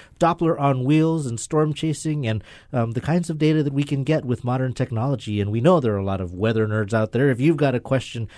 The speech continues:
these are the folks who can answer it at nine four one three six eight nine or from the neighbor islands, eight seven seven, nine four one, three six eight nine. We're also, of course, listening on Twitter. Now, Michael,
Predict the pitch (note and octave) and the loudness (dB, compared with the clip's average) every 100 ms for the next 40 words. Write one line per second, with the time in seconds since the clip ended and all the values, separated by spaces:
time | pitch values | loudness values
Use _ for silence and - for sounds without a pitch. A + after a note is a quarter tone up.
0 | - - B2+ A#2+ A2 A#2+ - A2+ A2+ G#2 | -16 -4 -2 0 0 -2 -2 -6 -6 -4
1 | A#2+ A#2+ A#2 G#2+ G#2 B2 B2+ - A#2+ G#2+ | -4 -2 -2 -2 0 -2 -2 0 0 0
2 | A2+ B2+ B2 C3 B2+ - C3+ B2+ A#2 A2+ | 2 2 0 -2 -2 -2 -4 -4 -4 -4
3 | A#2+ A2 A#2+ A#2 A2 A#2 A2 A2+ A2 G#2+ | -4 -4 -4 -4 -4 -2 0 0 0 -2
4 | A#2 - B2+ A2 G#2 - B2+ G#2 G#2 G2+ | -4 -2 -6 -6 -2 -2 0 -4 -4 -4
5 | F#2+ G#2 G2 F#2 G#2 A2+ - - - B2+ | -6 -6 -6 -4 -6 -6 -12 -20 -8 -2
6 | A#2 - A#2+ - - A2+ A2+ G#2 A2 G#2+ | 0 0 -6 -8 -8 -8 -4 -4 -2 -2
7 | G#2+ G2+ A2 G2+ - D3 D3 - - - | -2 -2 -4 -4 -2 -2 -2 -8 -20 -4
8 | C#3+ C3+ B2+ B2 A#2 A2 G#2 C#3+ B2 B2 | -2 0 -4 -4 -2 -4 -2 0 2 2
9 | A#2 A2+ B2+ E3 C3+ A#2 | 2 0 0 0 -2 -2